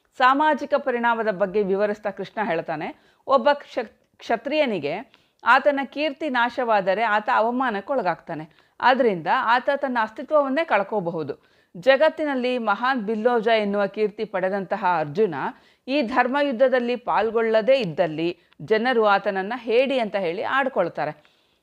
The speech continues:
ಇತಿಹಾಸದ ಪುಟಗಳಲ್ಲಿ ಆತನ ಹೇಡಿತನ ಮುಂದಿನ ಪೀಳಿಗೆಗೆ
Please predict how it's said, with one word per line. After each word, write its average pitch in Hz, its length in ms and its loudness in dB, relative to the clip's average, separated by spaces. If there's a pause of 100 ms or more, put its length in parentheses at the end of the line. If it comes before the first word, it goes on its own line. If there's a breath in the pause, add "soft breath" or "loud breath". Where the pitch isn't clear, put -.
ಇತಿಹಾಸದ 294 580 2
ಪುಟಗಳಲ್ಲಿ 240 600 0
ಆತನ 208 380 -2
ಹೇಡಿತನ 214 580 -4
ಮುಂದಿನ 262 440 0
ಪೀಳಿಗೆಗೆ 220 880 -4